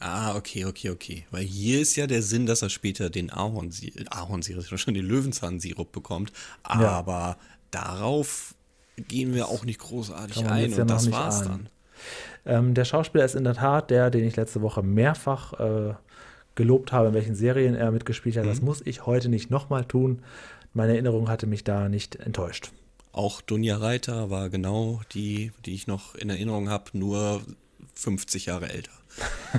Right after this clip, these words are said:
Speaker 2: <laughs>
Speaker 1: Also, der Freddy braucht ein Referat und muss
Speaker 2: Ja.
Speaker 1: eine Eins bekommen,
Speaker 2: Ja.
Speaker 1: von denen er bis jetzt noch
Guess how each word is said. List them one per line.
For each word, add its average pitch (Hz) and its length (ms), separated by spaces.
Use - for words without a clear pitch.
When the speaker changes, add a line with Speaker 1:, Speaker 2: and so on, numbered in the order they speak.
Speaker 2:
<laughs> 139 140
Speaker 1:
Also, 131 420
der 135 200
Freddy 107 480
braucht 131 400
ein 123 140
Referat 107 960
und 107 180
muss 110 200
Speaker 2:
Ja. - 60
Speaker 1:
eine 127 320
Eins 104 340
bekommen, 90 500
Speaker 2:
Ja. 113 120
Speaker 1:
von 107 240
denen 139 240
er 127 200
bis 120 260
jetzt 131 300
noch 120 220